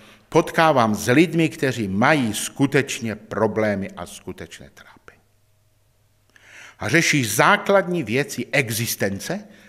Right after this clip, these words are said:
na této zemi, v této společnosti a v této části naší země. Základní existenční věci.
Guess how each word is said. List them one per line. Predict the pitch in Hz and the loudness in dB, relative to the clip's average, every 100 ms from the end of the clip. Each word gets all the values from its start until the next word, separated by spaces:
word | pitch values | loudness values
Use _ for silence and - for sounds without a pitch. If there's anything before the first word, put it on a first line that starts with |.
| _ - | _ -4
na | 113 | -2
této | 107 101 85 | -2 -6 -8
zemi, | 87 131 170 156 - - | -4 -2 -2 -8 -12 -20
v | _ | _
této | 113 110 - | -4 -4 -6
společnosti | - 113 120 117 113 107 - - 85 - _ _ _ _ | -8 -2 -2 -4 -8 -10 -12 -14 -16 -16 _ _ _ _
a | 76 | -18
v | |
této | - 85 - 76 - - - - - - - - - - | -10 -12 -10 -16 -14 -18 -18 -18 -20 -20 -20 -20 -20 -12
části | - - - - - - - - _ _ | -12 -10 -12 -14 -18 -20 -20 -20 _ _
naší | 78 - - | -12 -12 -12
země. | - - _ _ _ _ _ _ - | -16 -20 _ _ _ _ _ _ -14
Základní | - 104 156 - 76 69 - | -2 -2 -2 -8 -10 -12 -10
existenční | - 98 98 - 85 - - - | -10 -8 -10 -8 -10 -10 -16 -16
věci. | 127 - | -18 -18